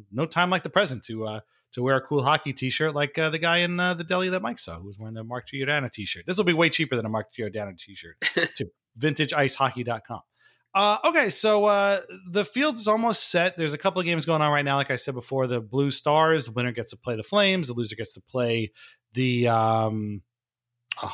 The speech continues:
Speaker 1: I forgot now.
Speaker 2: Canucks, I
Speaker 1: Hold on.
Speaker 2: think.
Speaker 1: Canucks, right? Yeah, yeah. The loser plays the Canucks, uh, or something like that. Um, and then tonight,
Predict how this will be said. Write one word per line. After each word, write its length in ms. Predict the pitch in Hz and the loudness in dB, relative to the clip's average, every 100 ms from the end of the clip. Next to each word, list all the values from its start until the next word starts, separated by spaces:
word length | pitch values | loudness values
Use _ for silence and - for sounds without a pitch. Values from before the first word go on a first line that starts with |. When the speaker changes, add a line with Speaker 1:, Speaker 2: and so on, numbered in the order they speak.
| - | -12
Speaker 1:
I 60 | 113 | -10
forgot 280 | 117 101 | -6 -6
now. 180 | 95 92 _ | -8 -14 _
Speaker 2:
Canucks, 380 | - 117 139 - | -8 -4 -2 0
I 40 | 190 | 0
Speaker 1:
Hold 100 | 117 | -2
on. 60 | |
Speaker 2:
think. 100 | 117 - _ _ _ _ - | -6 -10 _ _ _ _ 0
Speaker 1:
Canucks, 420 | 180 160 - - | 2 2 0 0
right? 240 | 156 131 135 | 2 2 0
Yeah, 180 | 107 104 | -2 -4
yeah. 260 | 120 107 | -6 -8
The 100 | 101 | -8
loser 240 | 123 117 117 | -6 -6 -8
plays 240 | 127 113 | -6 -8
the 80 | 104 | -8
Canucks, 420 | 117 107 - - 131 | -10 -10 -12 -12 -6
uh, 160 | 123 | -6
or 80 | 151 | -6
something 240 | 165 127 | -6 -8
like 120 | 85 87 | -10 -18
that. 160 | 92 - - - - | -20 -18 -20 -10 0
Um, 400 | 170 175 175 180 | 4 6 4 0
and 120 | 170 175 | 0 2
then 160 | 190 | 2
tonight, 440 | - 185 226 220 | 2 2 2 0